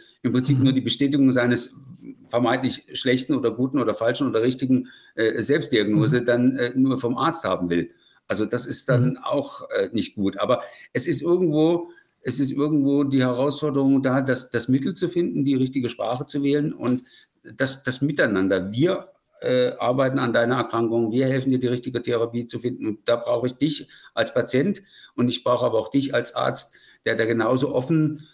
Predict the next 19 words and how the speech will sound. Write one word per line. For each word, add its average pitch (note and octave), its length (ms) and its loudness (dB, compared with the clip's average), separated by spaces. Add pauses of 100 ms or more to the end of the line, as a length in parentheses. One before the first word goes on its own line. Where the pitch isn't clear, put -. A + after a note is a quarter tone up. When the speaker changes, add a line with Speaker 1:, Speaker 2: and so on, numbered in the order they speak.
(160)
Speaker 1:
und, A#2+ 400 0
und, A#2 420 -2
äh, A2 800 2
äh, A2 40 -8
neugierig C#3+ 600 2
ist C3+ 260 0
und, A#2+ 320 -2
um, A#2+ 200 -2
um A#2+ 180 -2
dieses, B2 360 -2
um A2 160 -6
dieses A#2 280 -4
Problem A#2 300 -4
bei A#2 120 -2
Patienten A#2 540 -4
zu G#2+ 100 -6
lösen. B2 380 -4 (440)
Speaker 2:
Jochen, F3 300 2 (1000)
wenn E3 260 2